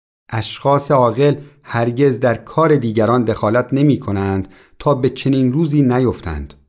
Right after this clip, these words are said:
سپس زنگ روی میز را به صدا درآورد و پاسبانی وارد شد. افسر به پاسبان گفت:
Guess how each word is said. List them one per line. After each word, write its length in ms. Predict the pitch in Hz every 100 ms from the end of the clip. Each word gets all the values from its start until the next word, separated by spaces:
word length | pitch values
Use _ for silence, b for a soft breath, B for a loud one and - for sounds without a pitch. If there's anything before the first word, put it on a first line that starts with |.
| _ _ _ _ _ _ _ -
سپس 480 | - 113 135 135 123
زنگ 300 | 135 139 143
روی 240 | 131 127
میز 300 | 120 127 120
را 140 | 120
به 120 | 113 107
صدا 420 | - 110 110 113
درآورد 640 | 98 87 87 90 90 - b b -
و 100 | 135
پاسبانی 920 | 131 - 131 - 135 143 175 156 131
وارد 440 | 120 101 95 101 -
شد. 320 | - - - _ _ _ _ _ _ _
افسر 380 | 92 - 113 104
به 120 | 110
پاسبان 540 | 107 98 - 101 110
گفت: 360 | 117 131 131